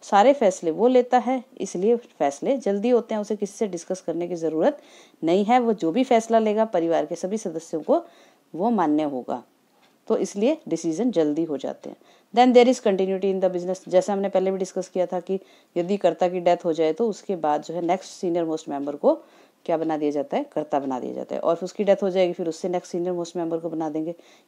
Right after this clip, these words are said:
इस तरह से बिजनेस जो है किसी की डेथ से या किसी पार्टनर, किसी मेंबर के आने चले जाने से वो बंद नहीं होता है, वो निरंतर चलता रहता है। Then there is limited liability of other family members except कर्ता हुआ अनलिमिटेड लायबिलिटी।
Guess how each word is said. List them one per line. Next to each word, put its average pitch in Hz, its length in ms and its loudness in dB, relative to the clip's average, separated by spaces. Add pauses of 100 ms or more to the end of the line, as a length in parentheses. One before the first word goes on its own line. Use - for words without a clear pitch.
इस 269 120 -4
तरह 285 120 8
से 285 120 4
बिजनेस 196 500 0
जो 226 80 4
है 208 100 4
किसी 208 220 -4
की 220 100 0
डेथ 165 220 4
से 190 260 -6
या 196 60 0
किसी 190 300 -8
पार्टनर, 160 480 -4
किसी 175 240 -6
मेंबर 165 300 -2
के - 120 -6
आने 151 260 -2
चले 165 260 -4
जाने 151 260 -2
से 294 240 2 (480)
वो 196 120 0
बंद 170 320 0
नहीं 165 360 -2
होता 139 340 -6
है, 160 160 -2
वो 196 160 -4
निरंतर 170 420 -2
चलता 135 400 -6
रहता 127 300 -14
है। - 140 -16 (600)
Then 226 260 8 (560)
there 233 300 8
is 214 100 -12 (760)
limited 240 560 6 (260)
liability 160 460 0
of 151 180 2 (560)
other 233 240 4
family 156 300 -2
members 143 400 -4
except - 460 -4
कर्ता 147 280 -2
हुआ 175 200 -2
अनलिमिटेड 147 480 -6
लायबिलिटी। 139 420 -8